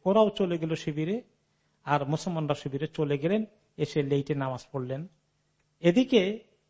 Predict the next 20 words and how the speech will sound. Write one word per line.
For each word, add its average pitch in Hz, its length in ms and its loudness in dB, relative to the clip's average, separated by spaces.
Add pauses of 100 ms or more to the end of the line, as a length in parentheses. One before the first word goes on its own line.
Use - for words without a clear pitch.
(260)
চলে 180 220 6
তো 202 120 2
গেলেন 208 260 4
ঠিকই, 175 600 0 (680)
কিন্তু, 156 520 0 (1300)
আহ, 139 500 -4
মুসলমানদের 208 500 4
আশঙ্কা 175 400 0
আছে 151 200 0
রাসূলুল্লাহ 127 500 -8
সাল্লাল্লাহু 123 380 -14
আলাইহি 156 220 -6
ওয়াসাল্লাম, 170 80 -4
যে 165 120 -8
বলা 175 320 6
যায় 151 180 4
না, 131 280 -4
আবার 165 340 4
আমরা 180 360 2
যখন 196 300 0